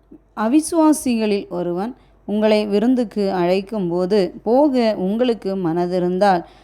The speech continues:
மனசாட்சியின் நிமித்தம் ஒன்றையும் விசாரியாமல் உங்கள் முன் வைக்கப்படுகிற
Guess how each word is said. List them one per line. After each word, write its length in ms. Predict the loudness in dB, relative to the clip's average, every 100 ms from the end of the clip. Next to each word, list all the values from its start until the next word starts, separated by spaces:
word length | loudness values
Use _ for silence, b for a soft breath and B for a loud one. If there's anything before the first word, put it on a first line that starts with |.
| B
மனசாட்சியின் 920 | -2 2 2 2 2 2 0 -2 -2
நிமித்தம் 560 | -2 -2 -2 -2 -2 -4 -6
ஒன்றையும் 580 | -4 -2 -2 -2 -2 -4 -6
விசாரியாமல் 920 | -6 -4 -2 0 0 0 0 0 -2 -6 b b 0
உங்கள் 300 | 4 4 4
முன் 220 | 4 2
வைக்கப்படுகிற 720 | 2 0 -2 -6 -6 -4 -4